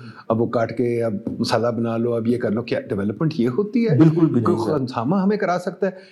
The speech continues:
Speaker 1: क्योंकि हमारी जो शुरू की development थी ना, वो यही थी। उन्होंने कहा कि भाई तुम ये नुस्खे ले लो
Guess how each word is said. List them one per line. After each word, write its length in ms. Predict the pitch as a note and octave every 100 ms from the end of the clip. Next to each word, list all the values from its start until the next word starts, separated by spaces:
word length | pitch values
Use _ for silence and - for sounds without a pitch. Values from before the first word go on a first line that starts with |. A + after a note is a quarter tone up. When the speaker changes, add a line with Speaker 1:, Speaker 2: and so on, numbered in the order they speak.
| -
Speaker 1:
क्योंकि 200 | - D#3+
हमारी 360 | F3 C3+ C3 A3
जो 120 | A3
शुरू 280 | - G3+ C4
की 120 | -
development 640 | C#3+ B2 B2 B2 C#3 C#3 F3+
थी 80 |
ना, 60 | F#3+
वो 160 | D#3+ C3
यही 260 | B2 C3+
थी। 320 | C3 F2+ - - - - -
उन्होंने 320 | D#3 D#3+ F3 F3+
कहा 260 | C#3+ C#3+
कि 140 | C3+ C3
भाई 180 | B2
तुम 200 | B2+ B2+
ये 60 | C3
नुस्खे 300 | G#2 - A#2
ले 100 | B2+
लो 300 | G#2 F3+ -